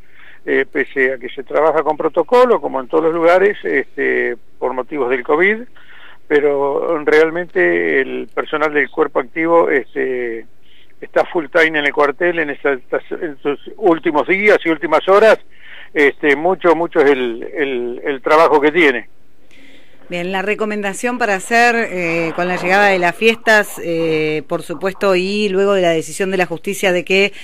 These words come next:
Speaker 2: eh, se vuelve a habilitar la venta de pirotecnia, más allá de, del pedido de no utilizarla por razones obvias de las que ya hemos venido hablando, también para los bomberos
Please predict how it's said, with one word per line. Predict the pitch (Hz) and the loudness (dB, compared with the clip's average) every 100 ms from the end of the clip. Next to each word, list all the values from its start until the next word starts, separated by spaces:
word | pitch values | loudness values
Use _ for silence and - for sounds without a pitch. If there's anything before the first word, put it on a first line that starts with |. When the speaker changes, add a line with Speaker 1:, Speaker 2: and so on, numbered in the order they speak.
| - - | -16 -16
Speaker 2:
eh, | - - | -12 -6
se | 196 | 0
vuelve | 190 220 208 | 2 2 2
a | |
habilitar | 190 180 185 226 214 165 | 0 -2 2 2 2 0
la | 170 180 | 0 2
venta | 190 190 | 2 2
de | 180 170 | 2 2
pirotecnia, | 175 175 - 202 208 208 196 - - | 0 0 0 0 0 -2 -4 -8 -10
más | 175 | -6
allá | 202 175 202 | -4 0 0
de, | 202 180 | 2 0
del | 151 165 | 0 -4
pedido | 156 170 190 | -2 0 2
de | 185 | 0
no | 175 | -2
utilizarla | 180 190 170 - 185 185 175 | -4 -4 -4 0 0 0 -2
por | 160 147 | -4 -6
razones | 143 156 156 202 190 180 165 - - | -6 -6 -4 -2 0 -2 -4 -8 -10
obvias | - 220 214 196 165 | 0 2 4 2 0
de | 160 | -4
las | 156 | -4
que | 156 | -6
ya | 180 | -4
hemos | 180 175 | -4 -4
venido | 170 175 | -4 -2
hablando, | 170 175 190 196 | 0 0 -2 -4
también | 165 180 208 | -2 0 2
para | 202 | 2
los | 180 165 | 0 -2
bomberos | 170 180 196 190 | -2 0 0 -2